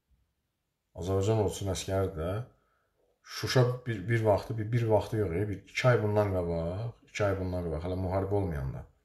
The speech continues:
Şuşa deyəndə, Şuşa deyəndə əl çatmaz idi. İndi bu günlərim Azərbaycan ordusu Şuşanın düz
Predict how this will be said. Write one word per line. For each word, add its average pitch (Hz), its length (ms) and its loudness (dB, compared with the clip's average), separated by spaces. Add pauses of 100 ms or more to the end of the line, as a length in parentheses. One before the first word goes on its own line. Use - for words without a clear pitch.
(2000)
Şuşa 127 340 4
deyəndə, 104 480 4
Şuşa - 360 -4
deyəndə 82 400 -2 (1160)
əl 101 140 4
çatmaz 104 480 2
idi. 65 220 -6 (240)
İndi 95 180 -4
bu 117 140 2
günlərim 107 360 4
Azərbaycan 101 460 2
ordusu 95 240 -4
Şuşanın 98 420 0
düz 95 200 -8